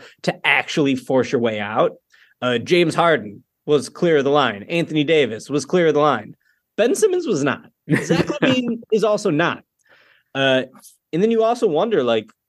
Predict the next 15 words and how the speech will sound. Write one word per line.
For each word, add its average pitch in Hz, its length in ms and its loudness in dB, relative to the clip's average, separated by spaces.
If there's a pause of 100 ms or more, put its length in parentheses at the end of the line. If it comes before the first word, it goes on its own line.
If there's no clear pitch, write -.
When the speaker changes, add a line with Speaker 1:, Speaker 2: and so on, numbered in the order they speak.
(240)
Speaker 1:
you 131 100 -6
know, 120 140 -4
LaVine's 131 440 0
contract, 131 720 -2 (880)
two 170 140 0
hundred 185 180 0
fifteen 170 400 -2
million, 104 380 -4
five 131 400 2
years, 107 240 -4
this 123 80 -10
is 120 80 -12
the 131 80 -8
first 131 340 -2
year. 95 300 -8